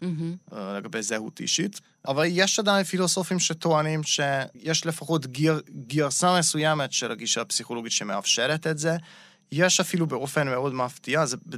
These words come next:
Speaker 2: בדרך כלל הם פילוסופים נוצרים, אה, קוראים להם נוצרים מטריאליסטים.
Speaker 1: אוקיי.
Speaker 2: זה נשמע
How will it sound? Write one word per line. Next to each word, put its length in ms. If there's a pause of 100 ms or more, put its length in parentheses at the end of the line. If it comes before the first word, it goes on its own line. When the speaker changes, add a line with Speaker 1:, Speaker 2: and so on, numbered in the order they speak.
(120)
Speaker 2:
בדרך 360
כלל 180
הם 120
פילוסופים 580
נוצרים, 520 (540)
אה, 60 (300)
קוראים 340
להם 240
נוצרים 560
מטריאליסטים. 920 (480)
Speaker 1:
אוקיי. 300
Speaker 2:
זה 140
נשמע 480